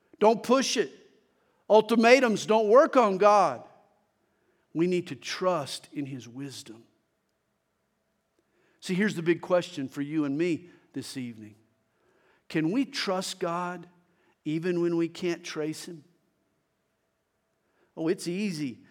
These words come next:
to praise God when we see His hand at work, when His blessings, even lessons, are tangible. But is your faith alive enough to survive in the dark?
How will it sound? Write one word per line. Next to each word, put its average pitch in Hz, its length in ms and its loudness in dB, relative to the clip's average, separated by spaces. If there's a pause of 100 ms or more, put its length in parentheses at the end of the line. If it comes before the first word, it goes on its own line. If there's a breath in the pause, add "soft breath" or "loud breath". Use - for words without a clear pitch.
(300 soft breath)
to - 80 -16
praise 175 440 -2
God 160 320 2
when 143 120 -2
we 151 120 -2
see 170 220 -8
His 143 160 -4
hand 185 320 -6
at 110 100 -12
work, 113 460 -18 (1040)
when 147 140 -8
His 131 140 -8
blessings, 151 840 -2 (260 soft breath)
even 175 400 0
lessons, 180 500 2
are 135 80 -8
tangible. 160 800 -8 (800 soft breath)
But 170 120 0
is 151 200 -4
your 247 200 -2
faith 226 580 -4
alive 175 500 -4
enough 214 420 -8
to 160 100 -16
survive 170 680 -6
in 160 80 -10
the 147 80 -8
dark? 151 640 -14